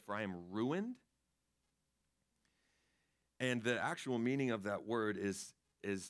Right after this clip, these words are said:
to be silent, as, as in the same way that one is silent following a disaster or a death,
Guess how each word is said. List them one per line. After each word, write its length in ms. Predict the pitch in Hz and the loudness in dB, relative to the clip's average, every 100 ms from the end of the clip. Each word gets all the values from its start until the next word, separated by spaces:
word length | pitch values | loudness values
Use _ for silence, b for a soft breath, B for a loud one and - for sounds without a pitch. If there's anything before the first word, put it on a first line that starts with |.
| - | -12
to 80 | 92 | -8
be 180 | 110 | -6
silent, 580 | 101 - 117 113 82 76 _ _ _ _ _ - | -6 -6 -4 -4 -6 -12 _ _ _ _ _ -6
as, 280 | 107 95 - | -4 -4 -6
as 440 | 104 95 101 - - _ - | -4 -4 -8 -12 -16 _ -6
in 100 | 113 | -2
the 80 | 107 | -2
same 300 | - 139 131 | 0 0 2
way 140 | 123 | 2
that 200 | 113 107 | 2 -2
one 200 | 113 117 | -2 0
is 100 | 110 | 0
silent 480 | - 107 110 107 - 110 | 0 0 0 0 -2 0
following 340 | 107 104 101 | 2 2 0
a 40 | |
disaster 760 | 87 92 85 82 95 - 90 - - | -2 -6 -4 -4 -4 -8 -12 -10 -2
or 140 | 92 | -2
a 40 | |
death, 340 | 82 - 76 | -2 -4 -4